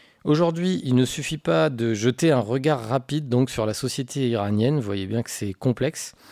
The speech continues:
Euh, il suffit pas de jeter un petit regard pour comprendre ce pays,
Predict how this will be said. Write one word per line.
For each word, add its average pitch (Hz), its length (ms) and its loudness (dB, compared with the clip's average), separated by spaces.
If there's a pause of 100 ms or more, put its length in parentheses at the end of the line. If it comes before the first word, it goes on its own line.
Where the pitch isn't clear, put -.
(480)
Euh, 110 120 -6
il 104 40 -10
suffit - 240 -8
pas 139 200 0
de 127 40 -6
jeter 113 280 -2
un 123 40 0
petit - 160 -6
regard 123 280 2
pour 123 120 -10
comprendre 139 520 2
ce - 140 -2
pays, 135 520 2